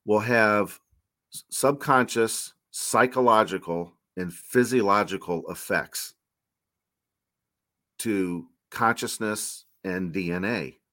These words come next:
Absolutely it does. Language, color,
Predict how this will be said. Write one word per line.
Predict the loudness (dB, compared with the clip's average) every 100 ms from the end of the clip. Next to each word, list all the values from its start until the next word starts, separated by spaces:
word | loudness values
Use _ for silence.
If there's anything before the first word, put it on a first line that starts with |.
| _
Absolutely | -4 -4 -4 -4 -2 -8
it | -8
does. | -12 -12 -14 -20 _ _ _ _ _ _ _ _
Language, | 4 4 4 4 2 -2 -14 _ _ -12
color, | 2 4 4 0 -2